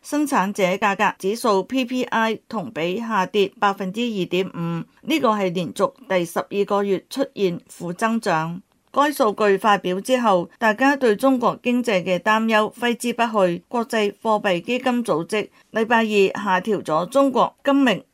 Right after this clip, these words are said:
兩年嘅經濟增長預期，原因係中國嘅房地產危機同外部需求疲弱。寶銀資產管理公司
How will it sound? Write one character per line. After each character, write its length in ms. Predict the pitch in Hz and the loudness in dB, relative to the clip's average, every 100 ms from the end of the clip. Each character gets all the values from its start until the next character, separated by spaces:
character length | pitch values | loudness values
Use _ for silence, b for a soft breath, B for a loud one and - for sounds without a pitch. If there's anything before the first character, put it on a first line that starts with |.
| _ - | _ 0
兩 260 | 202 180 | 2 2
年 160 | 202 - | -2 -2
嘅 260 | 208 180 180 | 2 2 2
經 240 | 262 262 | 0 0
濟 240 | 247 180 165 | 2 0 0
增 200 | 247 247 | -2 0
長 240 | 185 190 | -2 -2
預 200 | 185 170 | -4 -6
期， 320 | 202 170 - _ _ _ _ b b b b b | -2 -2 -2 _ _ _ _ b b b b b
原 240 | - 190 208 | -2 -2 2
因 160 | 269 | 4
係 240 | 285 190 170 | 4 4 2
中 220 | 254 240 | 0 2
國 180 | 196 180 | 2 2
嘅 220 | 185 165 | -2 -2
房 280 | 190 165 123 | 0 0 0
地 220 | 190 180 | -2 -2
產 320 | 196 175 226 | -4 -4 -2
危 160 | 202 - | -2 -2
機 200 | 226 233 | 0 0
同 280 | 233 220 139 | 0 -4 0
外 180 | 208 202 | 0 2
部 300 | 208 185 185 | 2 2 0
需 140 | 269 269 | 2 0
求 240 | 269 196 - | 2 -2 -2
疲 260 | 220 175 120 | -4 -4 2
弱。 220 | 180 165 - - | 2 2 -2 0
寶 160 | 214 | 2
銀 80 | 254 220 - | 4 0 0
資 180 | 277 269 | 0 0
產 260 | 240 180 | 0 -2
管 220 | 196 185 | 0 -2
理 140 | 208 180 | 0 -2
公 180 | 226 | -2
司 140 | 220 | -2